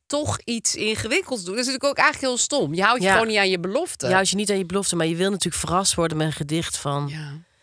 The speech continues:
Speaker 2: en echt een bijzonder cadeau.
Speaker 1: Ja.
Speaker 2: Best wel kut.
Speaker 1: Terwijl je dus hebt gezegd, "Dat hoeft niet." Het is een
Speaker 2: Oh,
Speaker 1: hele rare
Speaker 2: dankjewel.
Speaker 1: dynamiek, hoor,
Speaker 2: En
Speaker 1: die
Speaker 2: dan
Speaker 1: zich
Speaker 2: die
Speaker 1: daar
Speaker 2: zuignap
Speaker 1: afspeelt.
Speaker 2: uitpakken, ja.
Speaker 1: Ik ga gewoon even een hele ra-, lijst af.
Speaker 2: Heerlijk.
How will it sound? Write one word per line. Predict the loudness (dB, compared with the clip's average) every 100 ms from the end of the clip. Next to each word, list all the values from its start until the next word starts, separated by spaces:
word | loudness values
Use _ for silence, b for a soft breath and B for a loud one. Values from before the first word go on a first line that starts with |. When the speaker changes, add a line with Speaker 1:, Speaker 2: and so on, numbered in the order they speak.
| _ -4
Speaker 2:
en | 0
echt | 0 2
een | 0
bijzonder | 0 0 0 -2
cadeau. | -4 -2 -2 -4
Speaker 1:
Ja. | -4 -4 -4 -8 _ _ _
Speaker 2:
Best | -8 -8
wel | -10
kut. | -12 -12 -10
Speaker 1:
Terwijl | -4 0 2
je | 2 0
dus | 0
hebt | -2 -4 -4
gezegd, | -4 -2 -2 -4
"Dat | -6 -4
hoeft | -8 -10 -10
niet." | -10 -8
Het | -10
is | -10 -6
een | 0
Speaker 2:
Oh, |
Speaker 1:
hele | 4 4 6
rare | 6 4 4
Speaker 2:
dankjewel. | 4 4 2
Speaker 1:
dynamiek, | 4 6 6
hoor, | 6 6
Speaker 2:
En |
Speaker 1:
die | 4
Speaker 2:
dan | 4
Speaker 1:
zich | 4
Speaker 2:
die | 6
Speaker 1:
daar | 6
Speaker 2:
zuignap | 6 4 2 2
Speaker 1:
afspeelt. | 0 0
Speaker 2:
uitpakken, | 0 -2 0 -2 0 0
ja. | 0 -2 -4 -12 -6
Speaker 1:
Ik | -4 -2
ga | -2 -2
gewoon | -2 -2
even | -2 -4
een | -4 -2
hele | -2 -2
ra-, | -6 -8 -4
lijst | -4 -4 -4
af. | -4 0
Speaker 2:
Heerlijk. | 2 2 -2 -8